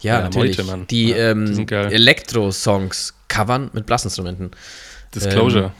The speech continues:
Speaker 2: von Flume.
Speaker 1: Ja, genau, Flume und so zum Beispiel. Und, ähm, das ist halt ziemlich geil. Also dadurch, finde ich, werden die Instrumente auch nochmal neu belebt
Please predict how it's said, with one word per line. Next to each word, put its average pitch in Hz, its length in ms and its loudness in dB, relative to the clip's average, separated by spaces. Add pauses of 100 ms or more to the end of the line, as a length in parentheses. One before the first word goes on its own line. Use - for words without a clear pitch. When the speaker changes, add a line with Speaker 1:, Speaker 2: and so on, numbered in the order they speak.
(240)
Speaker 2:
von 98 180 -8
Flume. 110 360 -4 (280)
Speaker 1:
Ja, 120 260 6
genau, 113 220 4
Flume 117 240 0
und 98 40 -2
so 95 80 -4
zum 98 160 -4
Beispiel. 95 280 -2
Und, 92 280 -4
ähm, 95 360 -4 (280)
das 98 160 -4
ist - 40 -2
halt 87 140 -2
ziemlich 85 300 -6
geil. 80 260 -4 (220)
Also 92 180 -2
dadurch, 87 400 -2
finde 90 260 -2
ich, 101 300 -8
werden 90 160 2
die 85 80 -2
Instrumente 85 500 -2
auch 85 80 -2
nochmal 87 240 -2
neu 87 300 0
belebt 90 540 -4